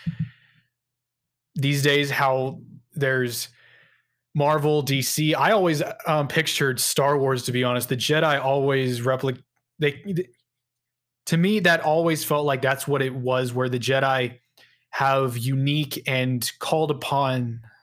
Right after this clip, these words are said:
abilities that no one else has. And they are the peacekeepers, and they travel all through the galaxy to be able to,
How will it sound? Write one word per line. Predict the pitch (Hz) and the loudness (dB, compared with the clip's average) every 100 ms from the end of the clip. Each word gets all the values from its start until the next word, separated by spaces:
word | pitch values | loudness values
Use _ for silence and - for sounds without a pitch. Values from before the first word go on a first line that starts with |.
| - | -10
abilities | 110 135 147 151 131 127 | -6 0 2 2 0 -2
that | 131 | -2
no | 131 | 0
one | 131 | 0
else | 123 - | -2 -2
has. | 131 123 117 - - - - - | -2 -2 -4 -8 -20 -20 -20 -6
And | 135 135 | -2 2
they | 143 | 4
are | 143 139 | 4 2
the | 127 | -2
peacekeepers, | - 170 156 - 151 - 135 123 135 143 | -2 -2 -2 -2 -4 -2 -2 -2 -4 -4
and | 131 127 127 | -2 -2 -2
they | 131 | -2
travel | 127 - 143 139 135 | -4 -2 0 0 -2
all | 131 131 135 131 123 - _ _ _ _ - | 0 0 0 -2 -8 -20 _ _ _ _ -4
through | 147 | 0
the | 131 | 0
galaxy | 127 135 147 143 - 135 | 2 2 2 -2 -2 -4
to | 123 | -2
be | 127 127 | -2 -2
able | 123 127 | -2 -4
to, | - 135 127 120 | -4 -2 -2 -2